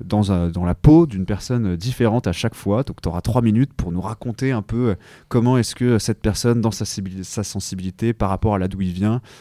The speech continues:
euh, peut percevoir ce fleuve-là. Et on va commencer par la source. Et à la question de la source, euh, il y a la question du bassin versant.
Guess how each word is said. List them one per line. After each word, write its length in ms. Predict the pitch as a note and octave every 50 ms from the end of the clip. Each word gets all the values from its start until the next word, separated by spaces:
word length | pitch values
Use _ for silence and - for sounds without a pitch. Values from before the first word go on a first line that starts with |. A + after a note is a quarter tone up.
| - _ - -
euh, 140 | F#2 F2
peut 220 | E2 - C3+ C3+ B2
percevoir 420 | - A2+ G2+ - - G2+ G#2+ A2
ce 140 | - - -
fleuve-là. 500 | - - F#2+ F2+ E2+ F#2+ A#2 D3+ F#3 - - - - - - - - -
Et 80 | A#2+ B2
on 60 | A#2+
va 80 | A2+
commencer 400 | - - A2 A2 G#2+ - - D#3
par 120 | - B2 G#2
la 100 | G2+ G2
source. 420 | - - C#3 A#2 F2+ - - - F#2 - _ _ _ - - _ _ -
Et 260 | F#2+ G2+ G2+ G#2 - -
à 100 | F2+ F#2
la 80 | F#2+
question 280 | - A2 G2+ - - B2+
de 60 | A2
la 100 | G2+ F#2+
source, 460 | F2+ - - C3+ D3+ C#3+ - - -
euh, 220 | G2+ F#2 F2 F2 -
il 220 | - F#2 F2+ F2 F#2
y 80 | G2
a 260 | G#2 A2+ A2+ G2+ F2+
la 140 | E2 E2+ E2+
question 340 | - F#2+ F2+ - - A#2+ A#2
du 160 | A2 G2+ F2
bassin 500 | E2 F2+ G#2 G#2+ G#2 G#2 - - A#2+ A#2+
versant. 520 | G#2 G2+ G2+ - - - - G2 G#2 C3